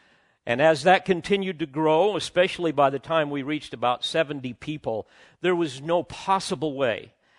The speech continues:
I could keep track of things and we could all communicate and so forth, especially as a bivocational pastor.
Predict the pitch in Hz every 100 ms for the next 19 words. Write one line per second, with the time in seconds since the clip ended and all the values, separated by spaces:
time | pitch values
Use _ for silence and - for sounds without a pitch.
0 | _ _ _ - 151 160 - 156 135 -
1 | 175 170 - 139 - 151 143 131 127 123
2 | 127 139 139 - 127 139 127 - 127 120
3 | 117 _ 113 113 - 135 131 - 107 101
4 | 107 _ _ _ _ - - 151 151 135
5 | 123 117 117 110 113 117 117 117 - 123
6 | - 123 110 - 123 120 - 107 110